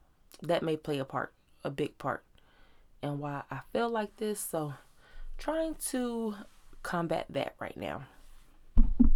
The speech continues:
So this week we are talking about comparison. We all know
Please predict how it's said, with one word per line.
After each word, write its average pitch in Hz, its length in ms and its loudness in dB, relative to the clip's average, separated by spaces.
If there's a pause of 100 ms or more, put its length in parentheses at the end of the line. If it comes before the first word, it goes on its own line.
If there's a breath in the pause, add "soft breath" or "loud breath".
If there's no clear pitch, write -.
(1300 loud breath)
So 196 280 6
this 240 380 4
week 165 320 -4 (160)
we 170 220 -2
are 180 120 2
talking 151 400 -6
about 147 300 -6 (160)
comparison. - 720 -8 (800 loud breath)
We 170 320 -4
all 160 380 2
know 247 480 0